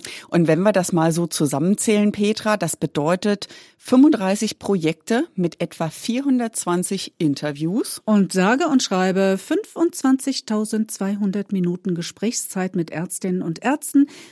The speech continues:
Speaker 2: mit Meinungsbildnern, Patientinnen und Patienten.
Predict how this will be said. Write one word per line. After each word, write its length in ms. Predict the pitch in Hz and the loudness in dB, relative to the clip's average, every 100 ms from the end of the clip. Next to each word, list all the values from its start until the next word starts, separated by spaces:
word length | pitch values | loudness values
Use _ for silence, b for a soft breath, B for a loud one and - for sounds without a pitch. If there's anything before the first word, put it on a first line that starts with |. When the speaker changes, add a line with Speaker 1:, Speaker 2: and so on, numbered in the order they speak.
| - | 2
Speaker 2:
mit 240 | 240 233 | 2 4
Meinungsbildnern, 960 | 214 247 294 302 - 240 240 233 226 220 | 4 6 6 6 4 0 2 0 -2 -2
Patientinnen 800 | 202 - 175 165 165 180 185 | -6 -4 -4 -4 -2 -4 -4
und 260 | - 139 139 | -6 -8 -8
Patienten. 640 | 185 185 - 135 - 110 | -10 -8 -8 -8 -10 -18